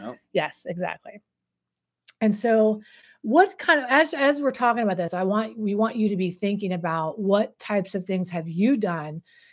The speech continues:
Speaker 2: in, in order to control this kind of, the, uh, the addict or alcoholic. And,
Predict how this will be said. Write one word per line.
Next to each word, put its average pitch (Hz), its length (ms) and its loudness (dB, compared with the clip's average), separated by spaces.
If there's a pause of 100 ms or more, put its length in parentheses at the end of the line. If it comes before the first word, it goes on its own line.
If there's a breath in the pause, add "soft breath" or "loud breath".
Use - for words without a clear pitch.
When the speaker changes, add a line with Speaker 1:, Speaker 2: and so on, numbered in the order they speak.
(240 soft breath)
Speaker 2:
in, 196 500 4
in 190 260 -2
order 196 280 2
to 190 200 -4
control 175 800 -4 (300 soft breath)
this 185 220 0
kind 180 320 2
of, 170 240 2
the, 185 120 2
uh, 175 140 0
the 180 180 2
addict 175 240 0
or 175 60 0
alcoholic. 160 640 -2
And, 196 280 2